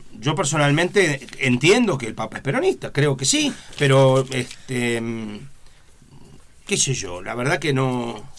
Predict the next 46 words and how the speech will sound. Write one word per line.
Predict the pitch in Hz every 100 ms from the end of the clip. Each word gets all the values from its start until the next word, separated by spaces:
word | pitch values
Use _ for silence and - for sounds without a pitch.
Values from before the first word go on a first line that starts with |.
| - - - - - - - - 127 131
yo | 262 262
no |
tengo | 180 156
mucho | 123 117
contacto, | - 107 - -
va, | 131 135
yo | 147
no | 165
lo | 131
vi | 117 117
nunca | 135 135 -
al |
Papa | - 113 101 95 - -
como | 95 82
Papa, | 110 104 85
me | 82
refiero. | 98 120 - - - -
Como | - 131 135
obispo | 233 -
lo | 123
vi | 120
dos | 107 104
veces | 104 104
en | 104
mi |
vida, | 156 180
nada | 101 165
más, | -
pero, | - - - - - - -
este, | - 127 - - 131 120
mm, | 113 104 104 - - - - -
pero, | - 127 123 120 117 - - - - - - - - -
eh, | 139 131 131 127
yo, | 208 202
eh, | 156 - - - - - - -
él, | 190 214
él, | 190 175 180 170
su, | 139 180 160 147
su | - 160 151 147
postura | 135 139 254 240
a |
favor | 143 160 180
de | 160
los | 131
pobres, | - 202 196 180 156 135
su, | 139